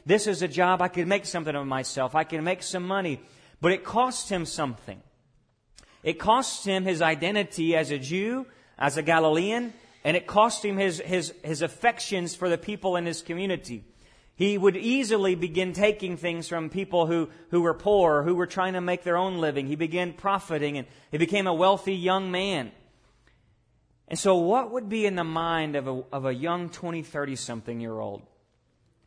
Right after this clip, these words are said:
who would get rich off the backs of his own people, who would be willing to risk his reputation in the small town that he grew up with? You think about in Gina, Louisiana today, what would make a young man not care what people thought about him in his small town?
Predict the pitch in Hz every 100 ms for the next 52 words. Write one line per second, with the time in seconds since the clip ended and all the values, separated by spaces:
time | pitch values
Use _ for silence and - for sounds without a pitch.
0 | _ - 147 151 185 175 175 180 165 139
1 | - - 123 147 151 - 131 123 135 131
2 | 123 147 139 - - _ _ _ _ _
3 | - 160 160 165 170 190 185 165 151 180
4 | 180 170 139 165 156 135 165 160 151 139
5 | 135 147 151 151 151 151 147 135 131 127
6 | 139 147 - 123 127 - 127 185 185 175
7 | 160 160 151 143 135 165 160 143 - _
8 | _ _ - 156 151 160 160 151 131 127
9 | 131 170 170 165 170 156 147 156 151 151
10 | 151 143 143 147 - 160 147 135 - -
11 | - 131 - 151 135 123 147 147 127 123
12 | 117 123 120 113 _ _ - 135 123 143
13 | 135 135 135 139 131 117